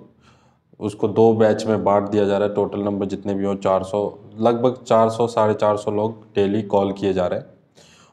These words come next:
उसमें से दो बैच में, मतलब, हाफ हाफ कर दिया जा रहा है, हाफ हाफ कर दिया जा रहा है। तो जो पहला बैच है वो नौ बजे करीब स्टार्ट होता है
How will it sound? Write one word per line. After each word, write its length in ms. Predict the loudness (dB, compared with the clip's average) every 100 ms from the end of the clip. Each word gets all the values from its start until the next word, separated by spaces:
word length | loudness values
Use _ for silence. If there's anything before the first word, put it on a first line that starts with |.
| -6
उसमें 300 | 0 4 4
से 180 | 4 2
दो 240 | 4 6
बैच 180 | 6 4
में, 120 | 4
मतलब, 260 | 4 2 4
हाफ 200 | 2 2
हाफ 240 | 0 0
कर 120 | -2
दिया 240 | -2 -4 -4
जा 120 | -4
रहा 120 | -6
है, 60 | -4
हाफ 220 | 0 2
हाफ 160 | 2 0
कर 120 | 0
दिया 160 | 2 2
जा 120 | 4
रहा 100 | 2
है। 60 | 0
तो 100 | -2
जो 140 | -2
पहला 380 | 0 0 2 2
बैच 300 | 4 2 2
है 60 | 0
वो 140 | 0
नौ 320 | 2 4 4
बजे 200 | 4 0
करीब 420 | 0 -2 -2 -6 -16
स्टार्ट 320 | -4 0 0
होता 240 | -2 -2 -2
है 300 | -4 -6